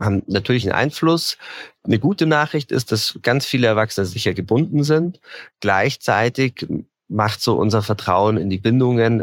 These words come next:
natürlich auch was, wie wir in Konflikte gehen. Wenn ich jetzt zum Beispiel jemand bin, der sehr große Verlustängste hat, dann macht es was, wie offen gehe ich in den Konflikt rein, wann spreche ich Themen an, wie viel fresse ich vielleicht auch in mich rein.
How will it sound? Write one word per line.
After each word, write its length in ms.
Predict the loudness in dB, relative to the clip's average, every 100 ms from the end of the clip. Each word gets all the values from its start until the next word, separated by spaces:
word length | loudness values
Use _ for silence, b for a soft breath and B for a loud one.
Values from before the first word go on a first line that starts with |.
| -2
natürlich 500 | -4 0 -2 0 0
auch 200 | -2 -2
was, 180 | -4 0
wie 140 | 2
wir 100 | 2
in 80 | 0
Konflikte 800 | -4 -6 -2 -4 0 0 2 -2
gehen. 460 | -2 0 0 0
Wenn 160 | 0 -2
ich 80 | -2
jetzt 200 | -4 -4
zum 120 | -2
Beispiel 520 | 0 -2 -2 -2 -2 B B B
jemand 380 | -2 0 0 0
bin, 200 | 0 2
der 180 | 0 0
sehr 360 | 0 0 0
große 360 | -2 -2 -2 -2
Verlustängste 840 | -2 0 -2 0 0 0 0 -2
hat, 380 | 0 0 -4 -18 B B B _
dann 600 | 2 2 2 0 -2 -8 _ _ _ _
macht 320 | -4 -2 0
es 160 | -4 0
was, 320 | 0 0 -6
wie 280 | -8 -2 0
offen 280 | 0 -2 -2
gehe 120 | 0
ich 100 | 2
in 100 | 0
den 60 | 0
Konflikt 580 | -2 -2 -4 -6 -4
rein, 280 | 0 0 0
wann 120 | 0
spreche 360 | -4 -4 -4 -4
ich 100 | -8
Themen 380 | -2 2 2 0
an, 400 | 0 0 0 -2
wie 80 | -2
viel 340 | 0 0 0
fresse 340 | -2 -2 -2
ich 60 | -4
vielleicht 320 | -2 -2 0
auch 100 | -2
in 160 | 0 -2
mich 220 | -2 -2
rein. 400 | 0 2 0 -2